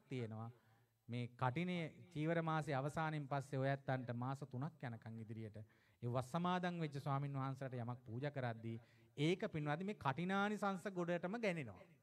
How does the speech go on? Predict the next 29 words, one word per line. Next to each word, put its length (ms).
අන්න 160
එහෙම 180
වරප්‍රසාදයක් 800
ඔය 100
ඇත්තන්ටත් 460
ලැබෙනවා. 440
ඉතින් 200
ඒ 40
නිසා 300
කටිනය 400
පිළිබඳව, 640
පන්සල 480
පිළිබඳව, 580
පින්කම් 480
පිළිබඳව 500
මෙහෙම 260
කල්පනා 480
කරන්න. 280
පන්සල් 400
ගෙවල් 320
හදලා, 380
තින්ත 380
ගාලා, 460
ලයිට් 420
දාලා, 420
මෙව්වා 360
ලස්සනට 840
කරලා. 340
දැන් 180